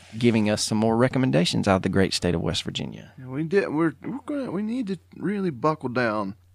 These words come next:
Speaker 2: in twenty twenty-one and try to cover a case from states that we haven't covered yet. We have done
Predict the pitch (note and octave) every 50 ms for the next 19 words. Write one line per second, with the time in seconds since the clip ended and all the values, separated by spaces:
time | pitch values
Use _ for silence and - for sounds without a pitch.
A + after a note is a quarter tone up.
0 | _ _ _ _ _ _ _ _ _ _ - A#2+ A#2 G#2+ G#2+ - - C3 A#2+ A#2
1 | A2 - - B2 A2+ A2 G2+ G2 A2+ A2+ G#2 G2+ G2+ F#2+ G2 G2 - - C3+ B2+
2 | G2+ F2+ - - - B2+ A#2+ A2 F#2 G2 G2+ E2+ G2 G2+ - _ _ _ - -
3 | - - - _ _ _ _ _ A2+ A2+ - - - C3+ B2 B2 A#2 - - -
4 | - A#2 A#2 A2 G#2+ G#2+ G#2 G#2 A2+ - - - - - - C#3 C3 B2+ B2 -
5 | - G2 G#2+ A#2 A2+ A2+ A2 G#2 G2 - - A2 D#2 C#2 D2+ D2+ B1+ - C#2 -
6 | - - _ _ _ - - - - - - - - - B2+ C3 A#2+ A#2+ A2 G#2
7 | B2+ C3 C3+ C#3+ C#3+ C#3 C#3 B2+ A#2 G#2+ F#2+ A2+